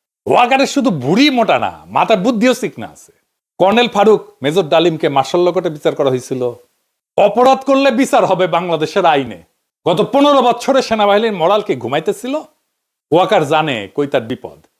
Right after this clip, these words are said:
তাই সে আমাদের পিছে তার কুত্তা আর পোত বালকদের লাগাই দিছিল। এক পোত বালক তো তার হিরো বানায় আল জাজিরায় স্টোরি করেছে, আর আরেক পোত বালককে সাক্ষাৎকার দেয় ওয়াকার। এক সময় তো ওয়াকারের নিয়ে কিছু কয় যেত না, টাকা পয়সা ছড়ায়,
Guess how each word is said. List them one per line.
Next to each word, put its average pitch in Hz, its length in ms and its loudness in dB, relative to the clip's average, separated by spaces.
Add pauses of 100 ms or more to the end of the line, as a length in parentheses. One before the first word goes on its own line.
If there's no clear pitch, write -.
(280)
তাই 214 140 2
সে 262 120 0
আমাদের 226 440 0
পিছে - 220 -6
তার 214 140 0
কুত্তা 185 420 -2
আর 156 60 4 (160)
পোত 262 140 4
বালকদের 143 460 0
লাগাই 147 300 2
দিছিল। 85 320 -20 (360)
এক - 260 -4
পোত 220 120 2
বালক 190 280 0
তো 208 100 -2
তার 190 160 2
হিরো 156 280 2
বানায় 175 260 0 (160)
আল 165 200 2
জাজিরায় 147 320 2
স্টোরি 165 320 -4
করেছে, - 480 -16 (380)
আর 196 160 0
আরেক 220 300 0
পোত 254 140 2
বালককে 214 340 0
সাক্ষাৎকার 165 540 -8
দেয় 95 120 -10
ওয়াকার। - 440 -10 (1000)
এক 285 240 0
সময় 302 220 4
তো 311 120 0
ওয়াকারের 277 420 2
নিয়ে 285 140 -2
কিছু - 200 -6
কয় 247 300 2
যেত 240 200 0
না, 104 320 -10 (100)
টাকা 277 240 2
পয়সা 254 340 0
ছড়ায়, 226 340 2